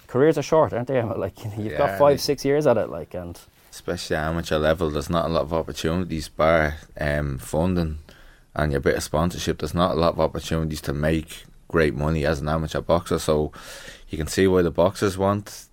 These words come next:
Speaker 2: to fight in the World Championships, because the prize money. But as Kevin said, there is a bigger picture of this. Do you want to be an Olympian? Do you want to be an Olympic champion? And if you go around any amateur club in Ireland,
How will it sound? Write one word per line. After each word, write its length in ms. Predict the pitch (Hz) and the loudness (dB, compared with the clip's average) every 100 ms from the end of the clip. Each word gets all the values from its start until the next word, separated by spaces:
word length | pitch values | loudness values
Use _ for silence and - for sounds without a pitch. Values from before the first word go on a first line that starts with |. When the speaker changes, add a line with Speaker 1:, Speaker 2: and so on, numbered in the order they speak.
| - | -10
Speaker 2:
to 180 | - 95 | -4 -4
fight 320 | - 101 101 | 0 2 2
in 100 | 95 | 0
the 100 | 92 | 2
World 240 | 98 95 | 2 2
Championships, 520 | - 98 95 - 90 | 2 0 0 -6 -6
because 460 | - - 82 87 82 | -6 -4 0 0 0
the 100 | 71 | -10
prize 460 | - 85 85 90 87 | -4 0 0 0 -2
money. 340 | 82 80 78 - - | -4 -4 -8 -14 -8
But 300 | 85 82 73 65 | 0 2 0 -2
as 180 | 76 78 | -4 -4
Kevin 320 | - 78 76 | -2 -4 -4
said, 400 | - 82 82 - - - - - - | -2 2 2 0 -14 -20 -20 -12 -2
there 140 | 73 | 2
is 120 | 80 | 2
a 60 | 76 | 2
bigger 260 | 76 76 76 | 0 -2 -2
picture 480 | - 76 - 73 | -4 -4 -2 -2
of 120 | 76 - | -2 -4
this. 280 | 73 - - - | -6 -8 -10 0
Do 100 | 82 | 2
you 140 | 80 | 4
want 160 | 76 78 | 2 0
to 80 | 76 | -2
be 80 | |
an 100 | 76 | -2
Olympian? 520 | 76 73 80 78 76 73 | 0 -2 -2 -2 -4 -2
Do 120 | 76 | 0
you 80 | 76 | 0
want 160 | 78 | 0
to 60 | 78 | 0
be 80 | 80 | -4
an 120 | 76 | -2
Olympic 380 | 73 78 73 - | -4 -4 -6 -8
champion? 520 | - 85 82 78 73 - - - | -2 -2 0 -4 -4 -12 -20 -10
And 100 | 76 | -6
if 80 | 78 | 0
you 100 | 85 | 2
go 200 | 85 80 | 4 4
around 340 | 80 80 78 - | 4 2 -2 -4
any 400 | 78 85 85 71 - | -2 0 0 -2 -2
amateur 380 | 82 80 78 76 | -2 -2 -6 -6
club 400 | - 80 80 - - - | 0 0 0 -4 -12 -6
in 160 | 76 | -2
Ireland, 520 | 76 85 85 80 - | 2 2 2 0 -6